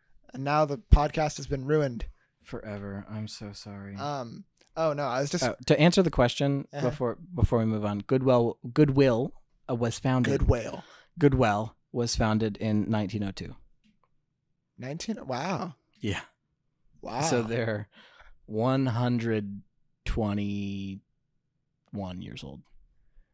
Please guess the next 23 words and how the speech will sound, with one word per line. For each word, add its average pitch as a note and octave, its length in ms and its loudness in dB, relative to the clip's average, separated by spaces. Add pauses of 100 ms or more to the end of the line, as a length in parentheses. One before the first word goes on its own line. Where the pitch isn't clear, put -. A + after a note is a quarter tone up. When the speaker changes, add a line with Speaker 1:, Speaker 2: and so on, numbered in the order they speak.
(240)
Speaker 1:
Man, D3+ 540 -2
that's D#3+ 180 -8
surprising. D#3 600 2 (400)
Speaker 2:
No, B2+ 180 -2
wait, G#2 240 -8
that, A#2+ 240 -4
that's A2+ 280 -12
the A#2 180 -2
other A2 120 -2
way F#2+ 100 -4
around. F#2 200 -10
They're A#2 80 -2
one A#2+ 140 2
hundred B2+ 260 -2
seventeen G#2+ 420 -2
years - 160 -12
old. - 200 -18 (680)
Speaker 1:
I - 60 -4
wonder A#3 220 2
who, G3+ 260 6 (120)
who's D3+ 140 4
older, C#3 300 0
Sa-, - 140 -4